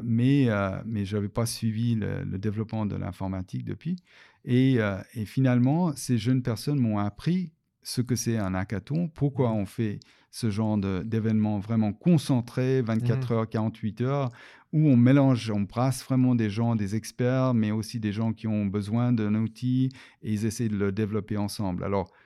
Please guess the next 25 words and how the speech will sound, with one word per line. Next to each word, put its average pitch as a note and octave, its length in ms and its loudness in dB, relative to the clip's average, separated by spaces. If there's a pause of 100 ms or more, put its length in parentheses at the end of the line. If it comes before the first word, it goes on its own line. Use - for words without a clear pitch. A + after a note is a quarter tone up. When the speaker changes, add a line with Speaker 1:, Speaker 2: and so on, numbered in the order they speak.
(160)
Speaker 1:
c'est - 640 -2
souvent A#2 420 2
très A#2 260 -2 (280)
technique, C#3+ 500 2
un A2 180 2
hackathon, A#2 600 -2
en G#2 60 0
tout A#2 140 -4
Speaker 2:
Mhm. C3+ 60 -4
Speaker 1:
cas, G2 120 0
ça G#2 240 -2
l'était A#2 460 0
à G2 100 0
l'origine, G#2+ 640 0 (340)
mais A#2+ 180 4
de A#2 120 4
plus C3 240 2
en B2 100 4
plus, D#3+ 380 -4 (120)
euh, G#2 280 -2
on G#2 640 -2
voit A2+ 320 -2
que C#3 160 -4
cette A2+ 300 -4
approche C#3 640 -4